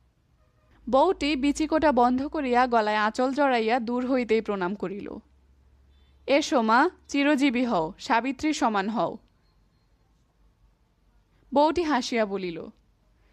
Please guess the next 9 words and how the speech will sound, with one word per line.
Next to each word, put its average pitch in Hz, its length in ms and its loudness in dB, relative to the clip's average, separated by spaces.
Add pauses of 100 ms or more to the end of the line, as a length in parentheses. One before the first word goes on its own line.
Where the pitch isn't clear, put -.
(260)
"আপনি 262 340 0
যখন 311 260 2
উঠোনে 302 360 0
দাঁড়িয়ে, 262 400 0 (460)
তখনই 302 340 2
আপনাকে 330 340 0
দেখে 240 220 -2
আমি 233 160 -2
চিনেছি। 185 420 -6